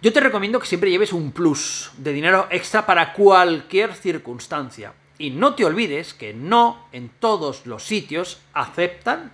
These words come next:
tarjeta de crédito ni PayPal. Así que siempre intenta llevar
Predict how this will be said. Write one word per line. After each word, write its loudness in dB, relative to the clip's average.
tarjeta -8
de -10
crédito -4
ni -12
PayPal. -2
Así -16
que -18
siempre -6
intenta -8
llevar -4